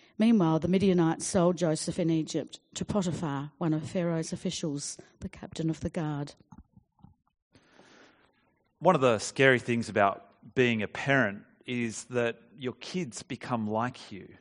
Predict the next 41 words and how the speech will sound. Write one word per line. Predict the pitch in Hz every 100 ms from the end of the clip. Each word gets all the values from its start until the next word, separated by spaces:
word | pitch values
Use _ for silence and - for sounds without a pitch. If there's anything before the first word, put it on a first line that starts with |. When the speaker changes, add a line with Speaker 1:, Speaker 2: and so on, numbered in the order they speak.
| _ _ _ - - - - _ - - - - - - - - - _ _ 170
Speaker 2:
These | 180 -
days, | 156 139
sometimes | 139 135 131 120
at | 117
home, | 104 131 131 123 110 113
I'm | 113 104 110
midway | - 117 113 113
through | - - 123
some | 113 - 123 113 117 _ _ -
rant, | 113 151 165 113 - - - - _ _ _ _ _ _
and | 147
I | 151
catch | - 233 - 226
myself, | 147 - -
and | 160
it's | -
almost | 226 381 -
like | 175
I | 151 139
can | 143
hear | 127 170
my | 160
dad's | 131 151 147 113
voice | - 175 185
coming | - 202 262
from | - 139
somewhere. | - 110 98 95 107 - _ _ _ _ _ _ -
But |
then | 175 453
I |
realise | 269 196 180
it's | 190 156
me | 196 415
speaking. | - - 269 - 220 170 _ _ _ _ _ _ _ _ _ _
And | - 143
I |
have | 156
this | 147
moment | 139 151 147
of | 110
dread | 104 139 120